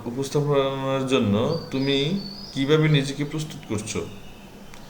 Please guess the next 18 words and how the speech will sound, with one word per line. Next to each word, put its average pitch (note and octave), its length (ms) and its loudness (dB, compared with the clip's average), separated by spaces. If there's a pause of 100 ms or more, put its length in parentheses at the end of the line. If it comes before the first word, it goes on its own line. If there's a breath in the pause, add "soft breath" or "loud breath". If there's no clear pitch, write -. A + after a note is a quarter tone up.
(640 loud breath)
"I B2 100 6
have C#3 260 6
made B2+ 140 4
a A#2+ 100 2
good A#2+ 240 2
PowerPoint A#2 580 8
lecture G#2 320 0
to G#2 100 -4
deliver।" F2 320 0 (460)
আমি A2+ 160 2
একটি A#2 140 -2
ভালো G#2+ 240 6
PowerPoint G#2+ 580 8 (520)
বক্তৃতা, G2+ 380 -2
আহ, F#2 680 0 (140)
তৈরি G#2+ 260 2
করতে G#2 240 -2
পেরেছি। F2 420 -2